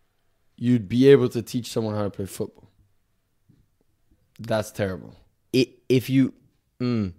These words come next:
Speaker 1: If you kick a ball a lot.
Speaker 2: No, if you played a lot of football, you'd be able to be a, you'd be a decent referee. Like, if, no, no, like, if you play football, you're able to be a linesman at a game.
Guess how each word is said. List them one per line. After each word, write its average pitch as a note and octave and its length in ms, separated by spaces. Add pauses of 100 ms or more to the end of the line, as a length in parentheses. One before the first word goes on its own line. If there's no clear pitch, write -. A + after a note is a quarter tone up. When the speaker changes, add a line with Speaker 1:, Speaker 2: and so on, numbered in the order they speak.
(120)
Speaker 1:
If B2 200
you C3+ 160
kick E3+ 360
a C3 120
ball A#2+ 520
a G#2 40
lot. G#2 200
Speaker 2:
No, E3 140
if D3+ 160
you D#3 100
played F3+ 200
a - 20
lot F3 100
of D3+ 80
football, B2 540
you'd B2+ 120
be C#3 60
able C3 120
to A#2 60
be A2 180
a, - 60 (200)
you'd A#2 160
be B2 80
a A#2+ 60
decent A2 260
referee. F#2+ 320 (600)
Like, A2+ 280
if, D#3 160
no, F#3+ 140
no, C#3+ 100
like, A#2+ 220
if C#3 80
you E3+ 80
play F#3 140
football, C3+ 440
you're B2+ 220
able C3 180
to A#2 80
be A#2 60
a A2 60
linesman G2 360 (240)
at G2 100
a G2 40
game. G2 220